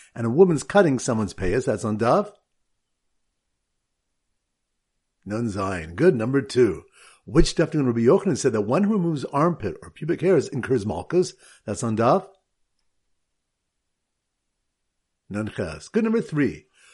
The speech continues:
Which of the, when the Rav Chisda taught that the teaching that a Matzor's days of counting and days of confirmed Saras are not counted towards his Naziris only applies to a short Naziris? That's on Daf Nun Hey. Good. Number four.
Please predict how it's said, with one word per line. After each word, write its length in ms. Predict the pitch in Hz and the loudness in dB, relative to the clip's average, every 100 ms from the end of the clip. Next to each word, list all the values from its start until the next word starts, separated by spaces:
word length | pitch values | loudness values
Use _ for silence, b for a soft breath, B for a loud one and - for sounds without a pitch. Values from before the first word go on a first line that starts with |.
| b - | b 0
Which 220 | 147 - | 2 4
of 80 | 196 | 2
the, 60 | |
when 80 | 180 | 0
the 80 | 139 | 2
Rav 160 | 117 - | -2 -2
Chisda 280 | 247 214 | -4 -2
taught 220 | - 110 92 | 0 0 -2
that 140 | 113 | -6
the 80 | 117 | -8
teaching 420 | - 240 - 190 | -6 -6 -4 -2
that 100 | 135 | 0
a 60 | 120 | -2
Matzor's 420 | 113 196 196 143 - | -2 4 4 4 -8
days 340 | 110 139 180 | 0 2 4
of 100 | 175 | 0
counting 380 | - 151 127 113 | -2 -4 -4 -4
and 100 | 107 | -2
days 220 | 117 175 | 0 0
of 140 | 139 - | 0 -6
confirmed 400 | 107 104 147 170 | -10 -6 -4 -4
Saras 580 | - 113 170 127 - - B B B | -4 0 2 2 -2 -16 B B B
are 100 | - | -6
not 260 | 110 143 151 | -2 -2 -2
counted 300 | 147 143 110 | -2 -2 -2
towards 300 | 110 123 110 | 0 0 0
his 160 | 101 92 | -4 -8
Naziris 500 | 85 165 151 87 - b b - | 2 4 4 2 -10 b b 0
only 280 | 190 208 151 | 2 4 2
applies 420 | - 196 170 107 | 0 0 0 0
to 140 | 120 | -2
a 40 | 95 | -2
short 320 | - 170 127 | 0 0 0
Naziris? 420 | 101 - 90 127 | -4 -8 -6 -2
That's 200 | 131 110 | -2 0
on 140 | 123 120 | 0 2
Daf 320 | 135 208 - _ _ _ _ _ _ _ _ _ _ _ _ _ _ _ _ _ _ _ _ _ _ _ _ _ _ _ _ _ _ _ _ - | 4 2 -4 _ _ _ _ _ _ _ _ _ _ _ _ _ _ _ _ _ _ _ _ _ _ _ _ _ _ _ _ _ _ _ _ -10
Nun 240 | 107 95 | -6 -6
Hey. 320 | 98 98 78 | -4 -6 -4
Good. 160 | 110 165 | -2 0
Number 160 | 180 | 0
four. 500 | - 151 143 95 - | 0 2 4 2 -2